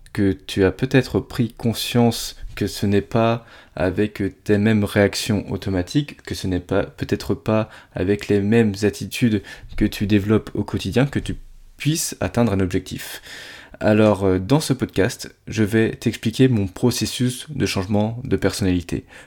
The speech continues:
Pour ça, je vais te confier mon histoire personnelle, le contexte qui m'a poussé à changer de personnalité. Et quand j'entends changer de personnalité, ça peut paraître un gros mot comme ça,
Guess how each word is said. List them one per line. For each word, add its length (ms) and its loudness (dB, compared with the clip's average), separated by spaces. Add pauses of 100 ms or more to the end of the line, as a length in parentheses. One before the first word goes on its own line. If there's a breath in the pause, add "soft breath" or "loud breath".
(100)
Pour 140 0
ça, 480 0
je 160 -4
vais 200 2
te 120 -4
confier 400 -2
mon 140 2
histoire 320 -2
personnelle, 640 0
le 140 0
contexte 840 -2
qui 120 0
m'a 140 4
poussé 460 -2 (160)
à 100 0
changer 560 -2 (320 loud breath)
de 160 4
personnalité. 840 0
Et 40 -4
quand 160 -4
j'entends 240 -6
changer 320 0
de 100 0
personnalité, 720 0 (440 loud breath)
ça 160 0
peut 200 4
paraître 600 0
un 200 2
gros 400 2
mot 280 8
comme 280 0
ça, 400 0